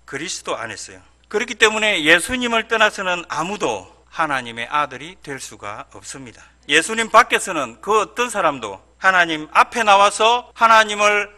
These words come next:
아버지라고 부를 수가 없습니다. 그리스도 안에서라는 말이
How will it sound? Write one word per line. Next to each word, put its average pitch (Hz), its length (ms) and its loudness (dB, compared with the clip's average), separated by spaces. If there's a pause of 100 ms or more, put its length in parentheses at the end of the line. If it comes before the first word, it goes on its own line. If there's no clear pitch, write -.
아버지라고 156 720 0
부를 151 260 -8
수가 110 480 -6
없습니다. 123 600 -12 (220)
그리스도 226 520 -2
안에서라는 180 1040 2
말이 123 400 -2